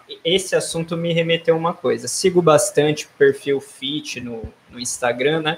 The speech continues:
E dentro disso que vocês falaram, trouxe uma observação que eu faço. Às vezes, até a menina que tem o cuidado ali de postar, é, já entende, estuda um pouco o que é podolatria, o que é B D S M, entra nisso que vocês falaram,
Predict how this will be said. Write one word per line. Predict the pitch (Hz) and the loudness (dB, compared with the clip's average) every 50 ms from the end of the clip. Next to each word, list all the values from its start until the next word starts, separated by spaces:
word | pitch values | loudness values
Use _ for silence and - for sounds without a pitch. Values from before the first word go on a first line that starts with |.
| - _ _ _ _ _ _ _ _ _ _ | -6 _ _ _ _ _ _ _ _ _ _
E | 160 160 | -4 -4
dentro | 165 165 180 196 226 254 254 - - 196 170 | 0 2 4 4 4 4 2 2 0 0 2
disso | 165 160 - - | 0 -4 -4 -4
que | 160 | -4
vocês | 160 156 - 165 156 - | -4 -2 -2 -4 -6 -2
falaram, | - 160 147 147 147 151 160 175 190 | 0 2 4 6 6 6 4 2 0
trouxe | 185 - - 180 180 175 175 - - 185 | -4 -4 -2 -2 -2 -2 -2 -4 -8 -8
uma | 170 175 175 175 | -6 -4 -4 -4
observação | 170 170 - - 175 170 160 170 165 - 170 165 | -4 -6 -4 -2 0 2 2 0 0 0 -6 -4
que | 170 180 | -2 -2
eu | 185 185 | -2 -2
faço. | - - 131 120 - - - - - - _ _ _ _ _ _ _ _ | -2 0 0 0 0 -2 -8 -12 -14 -16 _ _ _ _ _ _ _ _
Às | - 170 180 175 175 196 | 2 2 2 2 6 6
vezes, | 208 208 190 190 190 180 | 6 6 6 4 2 2
até | 202 190 - - - 214 226 | 2 2 2 2 2 4 6
a | 233 240 233 | 6 4 4
menina | 226 220 208 190 180 180 170 | 2 0 0 -2 -2 -2 -4
que | 160 - - | -4 -6 -10
tem | _ 170 170 170 | _ -4 -4 -4
o | 165 | -4
cuidado | - - 175 165 160 156 160 165 170 170 170 170 | -4 -6 -6 -6 -2 0 2 2 4 4 6 4
ali | 160 156 151 139 | 4 4 0 -6
de | 127 151 123 | -8 -12 -14
postar, | - _ - 151 160 156 - - - - 151 143 147 147 147 143 - - - _ _ _ | -12 _ -2 0 0 0 -2 -8 -2 2 4 6 6 6 4 4 0 -6 -16 _ _ _
é, | 139 143 143 143 143 - - - | 2 4 4 4 2 0 -4 -8
já | 160 127 - 170 170 | -8 0 2 2 2
entende, | 190 185 170 - - 180 175 180 185 180 151 165 196 190 | 2 0 -4 -4 -2 0 0 0 -2 -4 -4 -6 -6 -6
estuda | 180 - - - - - _ _ 208 214 220 214 185 185 | -6 -6 -6 -8 -8 -12 _ _ -2 -2 -2 0 0 0
um | 175 170 | 0 0
pouco | 175 - 180 175 165 170 - 156 | -4 0 2 2 2 2 0 -6
o | - | -8
que | - - 156 | -2 0 0
é | 151 | 0
podolatria, | 151 151 151 147 147 139 139 139 139 139 - - 147 147 143 | 0 -2 -4 -2 0 2 2 2 0 -2 -4 -10 -6 -6 -6
o | 139 | -6
que | - - 135 | -2 -2 -2
é | 131 | 0
B | 117 127 | 0 0
D | 127 131 127 | 2 4 2
S | 123 - - - 139 | 2 2 -2 -2 2
M, | 143 165 180 170 139 127 117 - _ _ _ _ | 4 4 4 4 2 0 -8 -12 _ _ _ _
entra | - 139 147 147 - 165 165 | -6 -6 -6 -2 0 0 2
nisso | 165 165 160 - - | 2 0 -4 -6 -12
que | 165 | 0
vocês | 160 165 165 - 170 165 - | 0 0 0 0 -6 -6 -4
falaram, | - 190 190 180 151 131 127 123 | -4 -2 0 2 2 0 0 -4